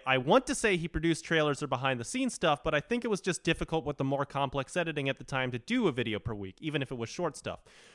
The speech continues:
More likely, if I recall correctly, that he started releasing Nostalgia Critics after reviews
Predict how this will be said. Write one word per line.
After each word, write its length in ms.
More 180
likely, 460
if 80
I 60
recall 420
correctly, 640
that 160
he 60
started 320
releasing 480
Nostalgia 460
Critics 500
after 360
reviews 580